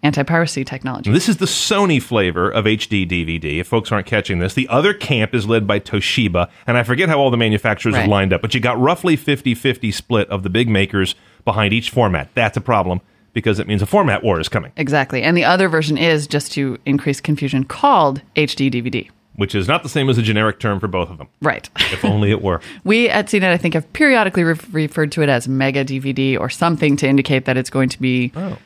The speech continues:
Speaker 1: basically D V Ds with a lot more storage.
Speaker 2: Yeah, a lot more, like four or five X the current amount of data they can hold. So they could put, uh, a, a two, like, a four-hour content of, of D V D,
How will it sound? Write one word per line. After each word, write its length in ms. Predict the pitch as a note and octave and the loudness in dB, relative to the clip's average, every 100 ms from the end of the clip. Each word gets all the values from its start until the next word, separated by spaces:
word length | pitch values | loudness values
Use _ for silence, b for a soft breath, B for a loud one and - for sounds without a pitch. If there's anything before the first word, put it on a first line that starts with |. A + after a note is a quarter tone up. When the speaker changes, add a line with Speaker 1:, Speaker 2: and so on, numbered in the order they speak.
| - | -4
Speaker 1:
basically 340 | A3+ A3 G3+ | -2 0 2
D 140 | F3 F3 | 2 2
V 80 | D#3 | 2
Ds 220 | D3 C3+ | 2 2
with 180 | C3+ - | -2 0
a 100 | C#3 | 0
lot 200 | C3+ A2+ | 2 2
more 160 | B2 | 0
storage. 380 | B2+ - - - | -2 -6 -8 0
Speaker 2:
Yeah, 140 | A#2+ F2 | 0 2
a 20 | |
lot 380 | G2 B2 B2 G2+ | 4 4 2 0
more, 120 | F#2+ | 0
like 220 | F#2 F#2 | 0 -2
four 280 | - A2+ A2+ | 0 2 2
or 40 | |
five 340 | G#2+ A2 G2+ F#2+ | 2 2 2 2
X 240 | F#2 - | -2 -6
the 100 | - | -14
current 320 | - B2 G#2+ | -4 0 0
amount 260 | F#2 F#2+ F2 | 0 0 0
of 60 | |
data 240 | F2 A#2 A2 | 0 0 2
they 140 | G#2+ | 0
can 140 | G#2+ G2+ | 0 2
hold. 240 | G#2 G2+ | 2 2
So 60 | A#2 | 0
they 120 | A#3 | 0
could 160 | D#3+ | 0
put, 260 | A#2 A#2+ - | 0 0 0
uh, 360 | G2 F2+ F2 G#2 | 0 0 0 -2
a, 60 | - | -6
a 20 | |
two, 260 | - - A2+ | -10 -4 -2
like, 180 | - | -2
a 60 | G2 | -6
four-hour 640 | - B3 B3+ C#3 G#2+ G2+ | 0 2 4 4 4 2
content 520 | - D3 C3+ A#2+ G#2 | 0 0 0 0 0
of, 160 | G2 F2+ | -2 -4
of 260 | G#2 F#2+ F#2 | -4 -4 -2
D 140 | A#2+ | 0
V 160 | A#2 G#2 | 0 0
D, 380 | A2+ A2 G#2+ | 2 2 0